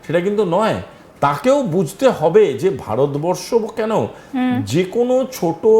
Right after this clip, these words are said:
Speaker 1: বড় মেজো দেশ এই দিনে পৃথিবীর বুকে একটা খুব ইম্পর্টেন্ট ডাইনামিক্স।
Speaker 2: হুম।
Speaker 1: এবং ভারতবর্ষ কেন ডেঞ্জার হয়ে পড়ছে তাদের কাছে, কারণ ভারতবর্ষ রিলেশনশিপ ট্রেড করতে চাইছে। সম্পর্ক করলে ব্যবসা অনেক সুন্দরভাবে হয়,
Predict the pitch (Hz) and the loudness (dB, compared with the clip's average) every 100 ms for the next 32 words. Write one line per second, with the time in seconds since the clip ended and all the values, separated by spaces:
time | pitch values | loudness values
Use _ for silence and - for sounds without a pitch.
0 | 220 139 139 175 202 208 185 135 180 170 | 4 2 0 2 4 4 4 -2 -2 2
1 | 208 190 120 185 208 - - 156 185 220 | 4 4 4 4 4 -2 -6 -2 -2 -2
2 | 220 127 123 185 208 - 135 131 190 220 | -4 -4 -2 0 0 0 -6 -4 -4 -4
3 | 165 165 226 208 - 208 226 170 151 143 | -4 -4 -2 -2 -4 -6 -4 -4 -6 -4
4 | 185 196 233 196 - - - 139 190 220 | -4 -2 -4 -4 -14 -20 -14 0 2 2
5 | 175 117 - - 240 247 233 147 233 202 | 0 -2 -8 -8 -4 -2 2 2 2 0
6 | 107 131 180 196 226 269 - - 202 254 | -2 0 0 0 -2 -2 -4 0 2 4
7 | 226 226 220 220 196 175 160 185 160 139 | 4 2 2 2 2 0 -4 -2 -2 0
8 | 127 110 120 180 165 110 156 170 202 202 | -2 -6 -6 -6 -6 -6 -6 -6 -8 -4
9 | 226 139 170 214 254 247 - 240 - 220 | -2 -2 -2 -2 -2 -4 -6 -8 0 0
10 | 220 180 - 151 127 107 - - - - | 0 -6 -6 -6 -6 -6 -10 -16 -20 -10
11 | - 180 202 277 262 254 277 269 262 254 | 0 2 2 4 4 4 -2 0 0 2
12 | 226 160 151 - 226 233 240 262 233 254 | 2 0 0 -4 -2 -2 -4 -6 2 2
13 | 233 196 139 123 | 4 2 2 0